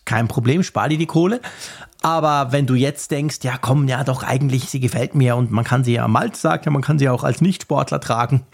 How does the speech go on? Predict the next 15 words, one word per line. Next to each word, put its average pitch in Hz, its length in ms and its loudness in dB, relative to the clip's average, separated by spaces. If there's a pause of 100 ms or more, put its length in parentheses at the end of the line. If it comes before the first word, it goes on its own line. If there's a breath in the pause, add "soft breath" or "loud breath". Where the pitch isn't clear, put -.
(160)
<laughs> - 260 -6
dann 170 240 -2 (260 loud breath)
ka-, 143 200 0
kannst 156 340 -4
du - 20 0
jetzt 135 240 -2
natürlich 170 400 0
zuschlagen 170 720 0
und 170 260 2
du 165 60 2
kriegst - 480 -4
definitiv 120 580 2
eine 127 100 6
super 120 360 0
Uhr. - 260 -2